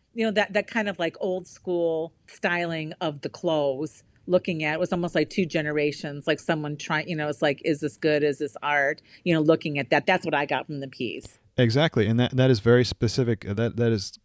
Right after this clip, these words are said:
Speaker 2: characteristic of Rockwell. I mean, he will put the details in for very specific effect. He's not only h-, holding a hat, and he's in a suit at a,
Speaker 1: Uh-huh.
Speaker 2: on, at an art gallery, he's also holding an umbrella.
Speaker 1: Right. Yeah, the, the hat just, the hat stuck out to me. It just,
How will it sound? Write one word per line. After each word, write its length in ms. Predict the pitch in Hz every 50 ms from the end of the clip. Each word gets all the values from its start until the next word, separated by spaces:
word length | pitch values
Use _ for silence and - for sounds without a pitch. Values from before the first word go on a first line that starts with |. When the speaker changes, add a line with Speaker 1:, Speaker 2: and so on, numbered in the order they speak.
| _
Speaker 2:
characteristic 800 | - - 135 127 110 - - 104 110 131 - - - 98 90 - - -
of 260 | 104 98 92 87 92
Rockwell. 540 | 92 95 101 104 101 - - 80 65 - -
I 60 | 92
mean, 160 | 92 85 87
he 120 | 95 101 110
will 140 | 104 101 95
put 220 | - - 131 -
the 60 | 110
details 500 | 95 - 120 123 - - 107 92 90 87
in 180 | 98 90 87 85
for 160 | - 92 90
very 300 | 85 95 98 101 98 92
specific 520 | - - - 95 - - 104 - - - -
effect. 320 | 82 - 120 107 95 -
He's 180 | 120 131 117 131
not 180 | 143 151 175
only 160 | 175 170 156 139
h-, 180 | 117 127 127 -
holding 340 | - - 156 151 139 127 120
a 40 | 107
hat, 420 | 92 - 135 117 90 80 80 - -
and 200 | 120 110 107 101
he's 200 | 113 123 120 117
in 140 | 135 139 143
a 60 | 127
suit 400 | - - - 117 98 98 - -
at 180 | 104 107 113 117
a, 60 | 107 104 - -
Speaker 1:
Uh-huh. 160 | 180 180 185
Speaker 2:
on, 80 | 165 160
at 80 | 165
an 160 | 110 107 104
art 240 | 98 101 110 123 -
gallery, 320 | - 95 90 87 90 95 - _ _ _ _ _ _ _
he's 200 | - 143 135 175
also 420 | 190 208 202 - 156 131 127 127
holding 320 | 120 131 131 127 135 131 127
an 60 | 123
umbrella. 440 | 117 110 113 139 151 - - - - _ _ _ _ _ _ _ _
Speaker 1:
Right. 340 | 196 208 190 135 - - - _ _ _ _ _ _ _ _ _ _
Yeah, 200 | - 196 196 180
the, 180 | 165 208 202 202
the 100 | 220 233
hat 280 | 214 240 220 220 220 -
just, 240 | 214 202 - - _ _ _
the 160 | 190 202 220 208
hat 240 | 233 220 226 220
stuck 240 | - - 190 165 -
out 180 | 151 151 160 156
to 100 | - 160
me. 260 | 151 139 131 131 139
It 100 | - 151
just, 340 | - 156 143 - - _ _